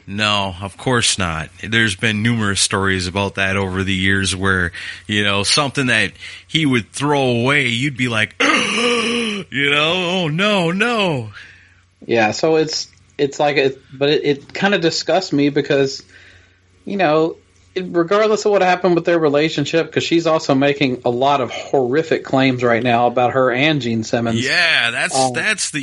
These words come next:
Speaker 1: even craziest part, because she had said something about she had been raped by Gene Simmons and all, I
Speaker 2: Yeah.
Speaker 1: mean, went that far with it.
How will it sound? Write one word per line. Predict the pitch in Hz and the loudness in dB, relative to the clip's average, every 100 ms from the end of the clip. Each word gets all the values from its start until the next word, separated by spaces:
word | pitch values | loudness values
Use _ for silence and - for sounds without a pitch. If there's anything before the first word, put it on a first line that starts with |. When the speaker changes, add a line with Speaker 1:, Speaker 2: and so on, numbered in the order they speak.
| 143 | -4
Speaker 1:
even | 135 127 123 | -6 -6 -10
craziest | - 180 214 202 160 139 110 - - | -12 -6 -4 -2 0 -2 -2 -8 -6
part, | 110 107 - | -4 -4 -8
because | 113 - 127 117 | -14 -6 -4 -2
she | - 185 180 165 | -2 0 0 0
had | 127 | 0
said | - 160 139 | 0 -2 -2
something | - 143 - 139 | -4 -4 -4 -8
about | 127 135 127 101 - - - - - - | -2 0 0 -2 -12 -20 -20 -20 -20 -8
she | - 185 | -4 -2
had | 147 | 0
been | 127 110 101 | -2 -2 -2
raped | 117 160 - - | 0 -2 -6 -4
by | 135 143 | -2 -2
Gene | 123 156 160 | -2 -4 -4
Simmons | - 160 156 156 160 156 | -4 -2 0 0 -2 -6
and | - 117 110 104 | -4 -4 -4 -6
all, | - 131 160 | -6 -4 -2
I | 117 117 | -2 -2
Speaker 2:
Yeah. | |
Speaker 1:
mean, | 113 110 98 | -2 -4 -6
went | 123 185 | -6 -6
that | 143 175 | -2 -4
far | - - 185 220 | -4 -6 -2 -2
with | 107 92 92 | -4 -8 -10
it. | 87 | -14